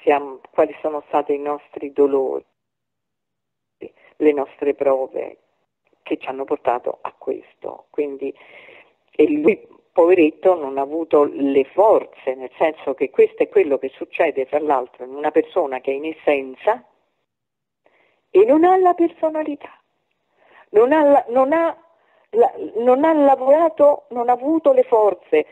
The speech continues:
per organizzare la personalità che ha bisogno del centro intellettivo per organizzarsi,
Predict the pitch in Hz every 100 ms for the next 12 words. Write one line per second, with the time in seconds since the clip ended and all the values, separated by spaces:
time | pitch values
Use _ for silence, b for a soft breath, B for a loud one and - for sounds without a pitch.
0 | B B B _ _ _ - 359 330 302
1 | 254 302 277 220 214 175 147 151 143 160
2 | 156 175 160 165 170 160 - 254 233 -
3 | 247 - 381 392 339 226 190 175 - -
4 | 170 - 160 156 _ _ 156 143 143 -
5 | 156 135 175 165 156 143 147 135 151 131
6 | 127 -